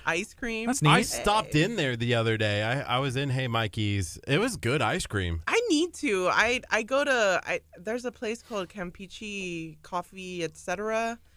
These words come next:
Speaker 1: um, right there on Sixth. I like going
Speaker 2: Mm-hmm.
Speaker 1: there. And then Rigo's Cafe, too. And I've seen Hey Mikeys, and I need to check it out.
Speaker 3: So
Speaker 2: Yeah.
Speaker 3: I haven't told Gardy this, but when I was at Hey Mikeys on Monday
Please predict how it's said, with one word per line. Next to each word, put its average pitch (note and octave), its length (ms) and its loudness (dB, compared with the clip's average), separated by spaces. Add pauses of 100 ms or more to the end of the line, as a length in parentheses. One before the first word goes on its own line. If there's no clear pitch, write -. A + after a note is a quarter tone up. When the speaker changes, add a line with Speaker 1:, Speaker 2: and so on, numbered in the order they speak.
(340)
Speaker 1:
um, E3 600 -2
right F3+ 160 -2
there G3 120 -4
on F#3 180 -4
Sixth. - 440 -8
I G#3 40 -8
like G#3 200 -6
going G3 220 0
Speaker 2:
Mm-hmm. E3+ 60 -4
Speaker 1:
there. E3+ 280 2
And F#3 140 -2
then E3 140 -2
Rigo's E3+ 400 -4
Cafe, D#3+ 600 -2 (120)
too. E3+ 300 -4
And D#3 120 -4
I've E3+ 120 -4
seen A#3+ 400 -2
Hey F#3 160 -6
Mikeys, D#3 580 -6
and D3+ 80 -10
I D3+ 60 -10
need D#3 160 -12
to D3+ 260 -10
check C#3 220 -14
it B2 80 -8
out. B2 320 -4
Speaker 3:
So C3 220 2
Speaker 2:
Yeah. - 60 6
Speaker 3:
I C#3+ 80 4
haven't F3 300 0
told D3 220 -2
Gardy A2 280 0
this, C#3+ 280 -2
but A#2 200 -6
when A#2 140 0
I A#2+ 60 2
was A2+ 180 -2
at B2 240 0
Hey C3 140 -4
Mikeys A2+ 420 -2
on A2+ 140 0
Monday A2 480 0